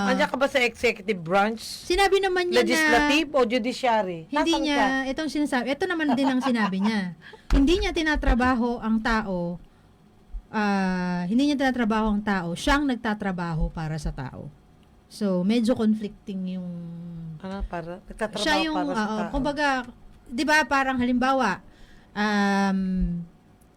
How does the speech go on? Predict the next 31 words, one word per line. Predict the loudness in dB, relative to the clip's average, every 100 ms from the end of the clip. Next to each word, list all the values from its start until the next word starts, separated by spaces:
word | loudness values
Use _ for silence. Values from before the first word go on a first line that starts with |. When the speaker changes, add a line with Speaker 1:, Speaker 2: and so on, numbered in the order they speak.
| _ -20 _ _ _ _ _
Speaker 2:
inandiyan | -2 2 4 4 2
ka | 2 4
para | 4 4 6 6 4 2
tulungan | 4 6 6 4
yung | 2 2
tao. | 2 0 4
Yung | 2
trabaho | 4 4 4 4 4
mo | 6 4 2 0
is | 0 -2 -8 -2
to | 2
help | 4 2
the | 0 -2
people, | -2 -2 0 2
hindi | 2 2 2 0
para, | 0 0 0 2 2 0 -2 -8 -10 -20 -2
ah, | 2 4 2
trabahuhin | 4 4 4 4 4 6 4 4 2
yung | 4 4 4
mga | 0 -2 -2
tao. | -4 -4 -4 -8 -10
Alam | -8 -4
mo | -2
yun? | -4 -4
Na-, | -4 -6 -4
naiintindihan | -2 -2 -2 -2 -2
mo? | -4
Nagigets | -2 -2 -2 -4 -4
mo | -4
na | -2 -2
parang | -2 -2 -2 -4